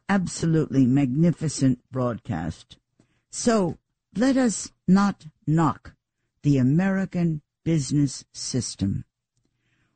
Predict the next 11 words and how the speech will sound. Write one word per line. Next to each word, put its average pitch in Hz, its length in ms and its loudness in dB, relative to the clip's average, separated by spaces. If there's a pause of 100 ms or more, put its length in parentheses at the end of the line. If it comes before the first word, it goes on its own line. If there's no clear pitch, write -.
(100)
Whenever 202 600 2
America 185 580 0
comes 170 460 -2 (100)
up - 280 -4 (280)
with 131 180 -4
a 139 60 4
new 190 500 2
idea, 143 720 0 (680)
one 220 440 2
month 196 440 0
later, 131 500 -2